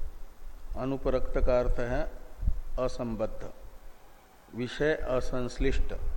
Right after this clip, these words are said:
विषय है अनात्म जड़ पदार्थ और उनसे असंश्लिष्ट जो संवेदन यानी चेतन, यानी वो है निरूपाधिक चेतन,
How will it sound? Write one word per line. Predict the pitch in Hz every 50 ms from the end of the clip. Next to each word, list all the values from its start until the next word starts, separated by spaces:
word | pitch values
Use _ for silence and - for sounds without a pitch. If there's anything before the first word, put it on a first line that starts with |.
| - - - - - - - - - - - - - - - - - - - - - - - -
विषय | 113 113 113 - - 143 135 131 127
है | 131 139 156 - - -
अनात्म | 131 131 131 135 135 135 - - 143 147 160 - - - - - - 113 107 -
जड़ | 127 135 135 127
पदार्थ | - 120 113 104 107 104 101 98 98 - - - - - - - - - - - - - - - - - - - - - - - - -
और | 117 123 127 127 123
उनसे | - 120 127 135 139 139 131 - 156 156 123 123 - 127
असंश्लिष्ट | 127 131 - - 131 127 127 123 - - 135 139 131 - - - 135
जो | 123 110 110 104 110 135 160 190 - - - - - - - - - -
संवेदन | - - 123 123 123 117 117 113 110 - 101 92 85 80 - - - - - - - - - -
यानी | 113 120 127 131 139
चेतन, | - - 120 110 107 - 101 - - - - - - - - - - - - - - - - - - - - - - - - - - - - - - - - - - - - - - - - -
यानी | 98 117 127 135 131 - -
वो | 123 131 143 143 139 123
है | 123 123 135 170 214 - - - - - - - - - - - - - - - - - - - - - - - - -
निरूपाधिक | 120 123 135 135 139 127 123 131 123 127 123 147 160 -
चेतन, | - - 135 117 110 - - 95 87